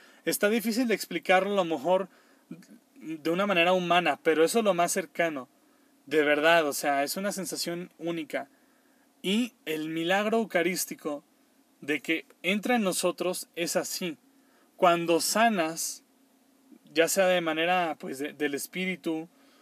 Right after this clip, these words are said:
o, o de algo ya, pues, físico, ¿no? Una enfermedad, una discapacidad,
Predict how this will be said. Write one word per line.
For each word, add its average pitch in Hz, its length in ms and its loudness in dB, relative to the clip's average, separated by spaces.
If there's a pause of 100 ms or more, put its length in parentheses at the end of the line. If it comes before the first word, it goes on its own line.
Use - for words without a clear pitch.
(160)
o, 143 580 4
o 147 40 2
de 143 100 4
algo 151 220 4
ya, 165 240 2
pues, - 240 -2
físico, 147 680 -4
¿no? 139 140 -8
Una 147 220 -8
enfermedad, 160 800 -2 (420)
una 170 160 -2
discapacidad, 156 840 -2